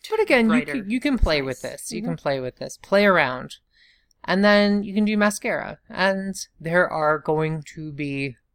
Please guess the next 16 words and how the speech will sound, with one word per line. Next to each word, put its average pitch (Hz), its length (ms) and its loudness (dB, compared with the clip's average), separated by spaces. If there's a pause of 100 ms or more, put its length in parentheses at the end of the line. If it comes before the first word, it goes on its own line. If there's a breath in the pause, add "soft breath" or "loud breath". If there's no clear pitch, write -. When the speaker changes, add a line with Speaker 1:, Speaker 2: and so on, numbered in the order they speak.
Speaker 1:
seven 151 500 0
hundred 143 380 -2
mascaras 123 640 -6
Speaker 2:
Yep. 427 140 -4 (360 loud breath)
Speaker 1:
that - 200 -8
all 190 240 6
claim 175 560 -2
to - 120 -8
be 156 140 -2
the 160 180 -2
best 170 440 0
mascara 165 800 -2
and 151 260 -6
to 160 180 -6
give 160 320 -4
you 131 480 -6